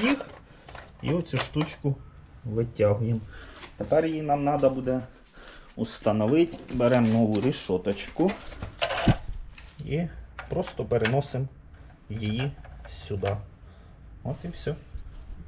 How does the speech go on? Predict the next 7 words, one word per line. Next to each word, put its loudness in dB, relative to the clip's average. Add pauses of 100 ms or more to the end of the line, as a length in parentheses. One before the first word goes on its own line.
(1900)
Ну -6
і -2
все, 0
тепер 2
беремо 4 (200)
оцей -2
пиптик. 0